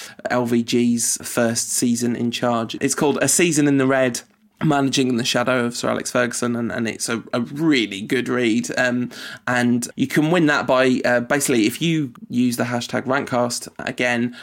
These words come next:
and if you, uh, come up with a good reason why you would have been a better choice for manager than, uh, either Moyes or Van Gaal in those, uh, two seasons. Um, but we'll be announcing the winner of that in two weeks' time,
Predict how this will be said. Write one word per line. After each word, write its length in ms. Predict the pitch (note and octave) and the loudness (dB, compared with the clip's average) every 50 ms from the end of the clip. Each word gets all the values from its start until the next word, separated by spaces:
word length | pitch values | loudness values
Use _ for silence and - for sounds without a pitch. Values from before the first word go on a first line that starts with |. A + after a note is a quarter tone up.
| - - - - _ | -18 -20 -20 -12 _
and 440 | - A#2+ A#2 A#2 A#2 A2+ A2+ A2+ - - - | -4 -2 0 0 0 0 0 -2 -4 -8 -14
if 180 | - - - | -16 -12 -6
you, 360 | - C3 B2 B2 B2 A#2+ A#2 - - - - _ | -2 0 2 2 2 0 -2 -4 -10 -20 -20 _
uh, 260 | - C#3+ C3 B2 A#2+ A#2+ - | -14 -12 -10 -10 -10 -10 -8
come 200 | - - B2 B2 | -6 -2 0 0
up 160 | A#2+ - - | 0 -2 -2
with 200 | C3 B2+ A#2 - - | -2 -2 -2 -2 -4
a 60 | A#2+ | -4
good 240 | A#2 - C3+ A#2+ B2 | -2 0 0 0 0
reason 360 | A#2+ B2+ B2 A#2+ A#2+ B2+ B2 | 0 0 0 0 0 0 0
why 140 | B2 A#2+ A#2+ | 0 0 0
you 260 | A#2+ A#2+ B2+ C3 B2 | 0 2 2 4 4
would 140 | A#2+ B2 A#2 | 4 2 0
have 100 | A#2+ - | -2 -2
been 120 | - B2 | -2 -2
a 60 | B2 | -2
better 220 | A#2+ - A2+ - A#2 | 0 0 0 -2 -2
choice 360 | - - A#2+ A#2+ A#2+ A#2+ - | -2 -2 -2 -2 -2 -4 -4
for 120 | - - | -6 -4
manager 500 | - C3 C3 C3+ C3+ A2+ G#2+ - A2+ - - - - - - - - _ _ - | -4 -4 -4 -6 -6 -8 -6 -6 -6 -6 -8 -14 -20 -20 -20 -20 -20 _ _ -4
than, 340 | B2 A2+ A2+ A#2 A#2+ B2 | -2 0 0 0 -2 -2
uh, 220 | - - - B2 - | -4 -4 -4 -4 -2
either 260 | - B2 B2 A#2+ A#2+ | -2 -2 -2 -2 -2
Moyes 360 | A#2+ B2 B2+ B2 B2 B2 B2 A#2+ | -2 -2 -2 -2 -2 -2 -2 -4
or 80 | B2 | -4
Van 220 | - C3+ C3 A2 A2+ | -4 -6 -6 -4 -4
Gaal 280 | A#2+ A2+ A2 A2+ A#2 - _ _ - - | -2 -2 -2 -2 -6 -8 _ _ -12 -8
in 140 | A#2+ A#2 | -6 -6
those, 380 | A2 A2 A2 A2+ A2 - - - | -6 -6 -6 -6 -6 -4 -4 -4
uh, 200 | - - - - - _ | -6 -6 -8 -10 -12 _
two 180 | - - B2+ A2+ | -10 -8 -8 -6
seasons. 540 | - - - G#2+ A2+ G#2 G#2+ - - - - - - - - - - - - - - - | -6 -6 -6 -6 -8 -10 -10 -10 -10 -10 -12 -14 -18 -20 -20 -20 -20 -20 -20 -20 -16 -8
Um, 300 | - B2 C3 B2+ B2+ B2 | -4 -2 0 0 0 0
but 200 | A#2+ B2+ A2 - | 0 -2 0 2
we'll 180 | C#3 C#3 B2+ B2 | 4 4 4 2
be 220 | B2 A#2+ C#3 C3 | 2 2 2 2
announcing 320 | B2+ D#3+ F3+ E3 C#3 - C3+ | 4 4 2 0 0 0 2
the 80 | C#3+ | 2
winner 180 | D#3+ F#3 F3 D3+ | 2 4 4 2
of 80 | C3 B2+ | 2 2
that 160 | - - - | 2 2 2
in 120 | - B2+ A#2+ | 2 0 0
two 240 | - - D3+ C3+ | 0 0 2 2
weeks' 220 | B2 A#2+ A#2 - - | 2 2 0 -2 -4
time, 300 | - C3 A#2 G#2+ A2 | -4 -2 -2 -2 -4